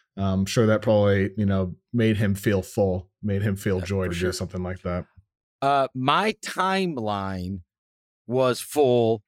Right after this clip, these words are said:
Speaker 2: of people going crazy over the Jalen Brunson foul call <laughs> last
Speaker 1: Yeah.
Speaker 2: night.
Speaker 1: I didn't,
Speaker 2: I
Speaker 1: see
Speaker 2: know
Speaker 1: it
Speaker 2: yours
Speaker 1: live.
Speaker 2: was too.
Speaker 1: I didn't see it live, but I was scrolling through. I'm like, "Oh my God, people are losing it."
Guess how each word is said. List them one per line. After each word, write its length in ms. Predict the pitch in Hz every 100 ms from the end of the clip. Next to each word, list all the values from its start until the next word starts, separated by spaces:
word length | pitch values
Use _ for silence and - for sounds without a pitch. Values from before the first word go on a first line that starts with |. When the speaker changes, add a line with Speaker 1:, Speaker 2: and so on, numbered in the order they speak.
| _ _ _ _
Speaker 2:
of 240 | 139 135 -
people 680 | - 196 - 175 160 143 - _ _ _ _
going 260 | 165 156 120
crazy 800 | - - 180 196 196 175 127 127 135
over 260 | 151 131
the 120 | 127 127
Jalen 360 | 139 139 127
Brunson 420 | 113 131 117 123
foul 340 | 110 135 110 104
call 360 | 104 87 82 - - _
<laughs> 240 | - -
last 300 | 175 160 -
Speaker 1:
Yeah. 60 | 151
Speaker 2:
night. 300 | 123 101 85
Speaker 1:
I 140 | 120 147
didn't, 220 | 175 160
Speaker 2:
I 180 | 147 190
Speaker 1:
see 60 |
Speaker 2:
know 140 | 190 170
Speaker 1:
it 60 |
Speaker 2:
yours 260 | - - -
Speaker 1:
live. 60 | 156
Speaker 2:
was 220 | 151 -
too. 360 | 147 123 95 - -
Speaker 1:
I 140 | 110 120
didn't 180 | 139
see 140 | 113 156
it 80 | 156
live, 360 | 151 160 147
but 100 | 120
I 100 | 123
was 200 | 135 135
scrolling 400 | - 143 143 139
through. 200 | 139 151 143
I'm 140 | 123
like, 220 | 110 104
"Oh 180 | 104 127
my 220 | 127 131
God, 320 | 123 127 127 127
people 280 | 123 127
are 100 | 127
losing 400 | 123 110 107 104
it." 180 | 104 98